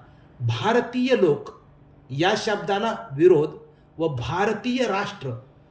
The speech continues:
या शब्दाला पसंती. आ, नववा मुद्दा, अल्पजनांची मक्तेदारी बहुजन समाजावर. आणि दहावा मुद्दा, स्वातंत्र्याने टाकलेल्या जबाबदाऱ्यांचे विस्मरण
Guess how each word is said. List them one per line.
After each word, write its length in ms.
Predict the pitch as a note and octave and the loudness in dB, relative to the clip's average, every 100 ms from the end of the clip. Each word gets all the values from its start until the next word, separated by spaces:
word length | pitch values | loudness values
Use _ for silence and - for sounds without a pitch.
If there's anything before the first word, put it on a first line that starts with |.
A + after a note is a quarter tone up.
| - A2+ | -14 -4
या 240 | B2+ F#3+ | 0 0
शब्दाला 520 | F#3+ D#3 B2+ C3+ C#3+ E3 | -2 -8 -8 -8 -8 -8
पसंती. 680 | C#3+ A#2 A#2+ B2 D3+ B2 - - _ _ - - - - - - - - | -6 -4 -2 -2 -4 -10 -16 -20 _ _ -20 -20 -20 -20 -20 -20 -20 -14
आ, 120 | D3+ C3+ | -10 -6
नववा 340 | D#3 D3+ F3 G3 | -4 0 0 0
मुद्दा, 320 | C3+ A#2 D3 D#3 - _ - - _ | 0 -2 -4 -6 -14 _ -20 -20 _
अल्पजनांची 840 | F3 B3 A#3+ G#3+ F3+ E3+ E3+ E3 A#3 | 0 0 4 4 4 2 -2 -4 -8
मक्तेदारी 720 | G3 E3 - E3+ E3+ E3+ A3 | -4 -6 -4 -4 -2 -2 -2
बहुजन 580 | C3 D3 C3 D#3 F3+ G3 | -2 -2 0 -2 -2 -4
समाजावर. 720 | - C3 C3 B2+ B2 B2+ B2+ A2+ - - - _ - - - - - | -6 -6 -4 -4 -2 -2 -4 -8 -16 -20 -20 _ -20 -20 -20 -20 -4
आणि 140 | A#2 | 0
दहावा 380 | A#2+ A#2+ D3+ F3+ | 2 4 2 0
मुद्दा, 280 | B2+ A2+ B2+ - - - - - - | -4 -4 -4 -6 -20 -20 -20 -18 -8
स्वातंत्र्याने 800 | F3+ E3+ E3+ A#3 A#3 G3+ E3+ E3+ | 0 0 2 0 2 0 0 -2
टाकलेल्या 680 | E3 D#3+ D3+ F#3 F#3+ F#3 E3 | -4 -4 -4 -2 0 0 -2
जबाबदाऱ्यांचे 1040 | B2 C#3+ D#3+ F3+ C#3+ D3 D3 C#3+ D#3 E3+ - | -4 -6 -4 -4 -4 -4 -2 -4 -4 -8 -8
विस्मरण 680 | A2+ C#3+ D#3+ C3+ D3 D3 | -6 -4 -6 -8 -8 -6